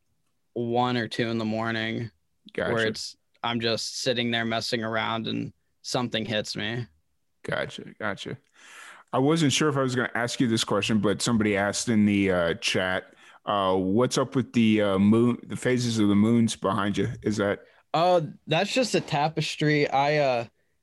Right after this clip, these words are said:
Speaker 1: I put, there's a moving blanket behind it
Speaker 2: Okay.
Speaker 1: to help with, like, sound, um,
Speaker 2: Gotcha.
Speaker 1: to help with sound and all that. So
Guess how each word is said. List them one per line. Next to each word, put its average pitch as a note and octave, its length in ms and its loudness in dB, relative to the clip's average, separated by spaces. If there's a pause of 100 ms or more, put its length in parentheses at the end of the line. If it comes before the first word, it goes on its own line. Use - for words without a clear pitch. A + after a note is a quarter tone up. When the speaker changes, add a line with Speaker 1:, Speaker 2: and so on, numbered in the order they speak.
(140)
Speaker 1:
I D3 100 0
put, G#3 280 0
there's E3 200 0
a E3+ 100 2
moving D3 420 2
blanket B2+ 380 0
behind A#2+ 460 -2
it G#2 340 -4
Speaker 2:
Okay. A#2+ 340 0
Speaker 1:
to D#3 140 0
help C#3+ 220 0
with, C#3+ 120 2
like, C3 160 0
sound, B2+ 600 -2
um, A2+ 500 -2
Speaker 2:
Gotcha. G#2 460 -2 (320)
Speaker 1:
to C#3 40 0
help C3 180 0
with B2 120 -2
sound A#2 380 -2
and A2+ 80 -2
all A2 220 2
that. A#2 280 -4
So A2+ 500 -2